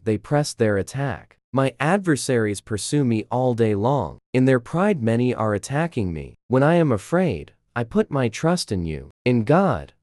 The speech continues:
whose word I praise. In God, I trust, and am not afraid. What can mere mortals do to me? All day long they twist my words. All their schemes are for my ruin.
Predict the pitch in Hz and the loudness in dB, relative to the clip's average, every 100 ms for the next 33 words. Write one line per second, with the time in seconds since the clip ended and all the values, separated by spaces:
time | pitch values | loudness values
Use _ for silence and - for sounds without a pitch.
0 | _ 135 139 113 127 131 120 107 - 175 | _ 2 2 2 2 2 2 0 -2 0
1 | 139 73 - - _ - 123 110 143 180 | 0 -4 -12 -16 _ -4 -2 2 2 2
2 | 120 78 - _ - 117 - 180 160 76 | 0 -4 -10 _ -6 -4 -2 -2 -2 -4
3 | - - - 113 113 110 113 113 98 - | -10 -14 -8 -2 2 2 2 0 -4 -4
4 | 147 135 - - _ - 165 226 - 196 | -2 -2 -6 -14 _ -2 0 0 0 2
5 | 151 170 147 147 185 104 87 98 90 98 | 4 4 4 2 2 0 -4 -6 -6 -4
6 | 90 76 67 _ - 170 208 180 151 131 | -6 -6 -12 _ 0 2 4 4 4 2
7 | 180 139 87 85 101 - 123 120 117 107 | 2 0 -2 -2 -2 0 -2 -2 -2 0
8 | 98 113 156 90 60 - - _ - 139 | 0 0 -2 -4 -8 -16 -16 _ -4 2
9 | 214 208 151 - 160 180 175 - 101 95 | 4 6 4 0 2 4 2 0 -4 -2
10 | 107 98 95 92 98 147 123 69 | -2 -2 -2 -2 0 2 0 -2